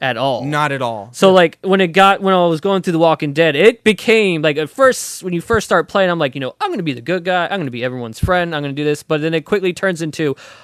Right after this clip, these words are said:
Speaker 1: "I don't give two shits about any of these people but Clementine." So
Speaker 2: Yeah.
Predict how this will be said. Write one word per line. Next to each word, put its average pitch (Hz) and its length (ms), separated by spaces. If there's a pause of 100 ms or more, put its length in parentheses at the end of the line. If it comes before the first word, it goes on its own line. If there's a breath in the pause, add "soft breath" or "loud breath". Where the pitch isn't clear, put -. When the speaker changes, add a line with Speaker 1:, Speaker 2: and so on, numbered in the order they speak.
(200 loud breath)
Speaker 1:
"I 202 140
don't 269 200
give 113 300
two 254 340
shits 160 420
about 117 280
any 180 200
of 208 80
these 208 220
people 147 580 (540 soft breath)
but 143 340
Clementine." 113 920
So 139 400
Speaker 2:
Yeah. 120 60